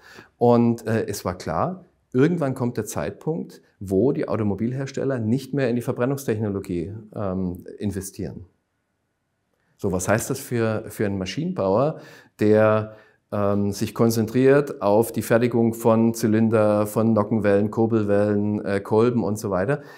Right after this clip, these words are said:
Für den heißt das natürlich, ja, ich, ich muss meine Produkte anpassen. So, und wer das nicht, äh, äh, getan hat, ähm, der ist natürlich zweitausendachtzehn, zweitausendneunzehn, als die ersten Anzeichen kamen, noch vor covid,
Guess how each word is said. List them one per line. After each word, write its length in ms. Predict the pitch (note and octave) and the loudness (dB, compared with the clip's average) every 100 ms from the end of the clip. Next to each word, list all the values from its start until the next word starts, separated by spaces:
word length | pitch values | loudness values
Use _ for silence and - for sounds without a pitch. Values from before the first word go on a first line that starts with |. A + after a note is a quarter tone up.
| - - | -20 -8
Für 140 | A#2 | -4
den 280 | A2+ A2+ B2+ | 0 2 2
heißt 220 | G#2+ A2+ | -2 -2
das 100 | B2 | -4
natürlich, 500 | B2 A#2+ B2+ C3 - - _ | -4 -2 -2 -2 -6 -18 _
ja, 160 | G#2 G2+ | -6 -4
ich, 240 | F#2 - - | -6 -12 -10
ich 120 | G#2+ | -6
muss 160 | G2 | -6
meine 180 | F2+ E2 | -4 -6
Produkte 460 | D#2 F#2 E2+ - F2+ | -8 -10 -10 -10 -10
anpassen. 440 | - F#2 - E2+ - _ _ _ _ _ _ _ _ _ _ | -10 -12 -14 -16 -20 _ _ _ _ _ _ _ _ _ _
So, 160 | - G2+ | -4 -2
und 180 | G2 | -2
wer 140 | F2 G#2 | 0 0
das 180 | G#2 - | -2 -2
nicht, 420 | A2+ - - - | -4 -6 -14 -6
äh, 580 | G2+ F2+ F#2+ F#2 F#2+ E2+ | -4 -2 -4 -6 -6 -6
äh, 20 | |
getan 500 | F#2 E2+ D#2 F2 C3 | -6 -6 -4 -4 -4
hat, 320 | D3+ D#3+ - - | -6 -10 -14 -10
ähm, 580 | A2+ G#2+ G2+ G#2 F#2+ | -8 -8 -8 -10 -10
der 160 | F#2+ F#2 | -6 -4
ist 140 | G#2+ | -4
natürlich 320 | B2 A#2 A2+ A2 | -8 -6 -8 -6
zweitausendachtzehn, 480 | - F#2+ - B2+ | -6 -6 -6 -8
zweitausendneunzehn, 580 | B2 G#2 F2 E2+ G#2 D3 | -6 -6 -6 -6 -8 -8
als 140 | A2 A2 | -8 -6
die 80 | |
ersten 240 | D#2+ F#2+ - | -6 -6 -8
Anzeichen 460 | - F#2 F2+ F2 | -8 -6 -6 -8
kamen, 280 | - E2+ A#2+ | -8 -6 -6
noch 200 | B2+ G2+ | -6 -8
vor 180 | - G2 | -8 -6
covid, 420 | - F2 C#3 C#3 | -4 -2 -2 -4